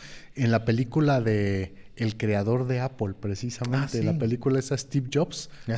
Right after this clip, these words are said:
Speaker 1: Steve Jobs era un sulfur de primer nivel, ¿eh? De
Speaker 2: Ajá.
Speaker 1: primer nivel. Por eso logró todo lo que logró.
Speaker 2: Exacto. Es más, de hecho, él no se bañaba cada determinado tiempo y él decía, "Es que no huelo mal". Pues
Speaker 1: Ujú.
Speaker 2: sí, es que él no se olía, pero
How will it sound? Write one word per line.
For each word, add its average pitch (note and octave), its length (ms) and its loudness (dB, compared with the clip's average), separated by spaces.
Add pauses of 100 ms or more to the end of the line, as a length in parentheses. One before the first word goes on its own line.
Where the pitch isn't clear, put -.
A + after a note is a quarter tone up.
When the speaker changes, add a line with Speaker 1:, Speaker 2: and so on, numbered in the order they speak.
Speaker 1:
Steve E3+ 220 0
Jobs F#3 240 0
era F#3+ 160 0
un G#3+ 140 2
sulfur G#3 640 2
de C#3+ 160 0
primer C3 400 0
nivel, F#3 360 0
¿eh? G3+ 180 -4
De C3 100 -2
Speaker 2:
Ajá. A2+ 100 -2
Speaker 1:
primer C3 360 2
nivel. F#3+ 340 2
Por B2 240 -2
eso E3+ 260 2
logró C3+ 360 4
todo D#3 200 2
lo C3+ 140 2
que A#2 80 -2
logró. G2+ 300 0
Speaker 2:
Exacto. C#3 440 0
Es C3 80 4
más, D3 220 4
de C#3 120 6
hecho, D#3+ 320 2
él C#3+ 180 4
no E3 80 2
se E3+ 140 -2
bañaba C3 480 2
cada C#3+ 200 -2
determinado A#2 600 0
tiempo D3 260 -2
y C3+ 60 2
él C3 100 0
decía, C#3 220 -4
"Es - 60 -10
que D3 100 -4
no C3+ 100 -2
huelo C3+ 240 -2
mal". A#2+ 300 0
Pues G#2+ 220 0
Speaker 1:
Ujú. B2+ 80 2
Speaker 2:
sí, C#3 80 4
es A#2 140 0
que A#2+ 120 -2
él B2 120 0
no B2+ 120 0
se C#3 140 -4
olía, A#2 440 0
pero F#2+ 180 -4